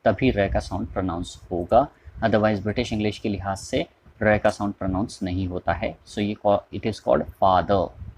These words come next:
father। Cool, आगे बढ़ते हैं और ओ साउंड देखते हैं। Similarly, like ए या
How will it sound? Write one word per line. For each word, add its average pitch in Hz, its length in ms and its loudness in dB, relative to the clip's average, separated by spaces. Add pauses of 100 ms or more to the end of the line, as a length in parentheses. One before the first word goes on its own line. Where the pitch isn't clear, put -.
(140)
father। 101 400 2 (960)
Cool, 160 160 4 (560)
आगे 113 200 4
बढ़ते 110 280 2
हैं 139 200 0
और 123 260 0 (140)
ओ 127 160 10 (140)
साउंड 110 320 -2
देखते 98 280 -4
हैं। 107 180 -4 (520)
Similarly, 165 520 4
like 131 400 6
ए 151 240 8
या 123 320 4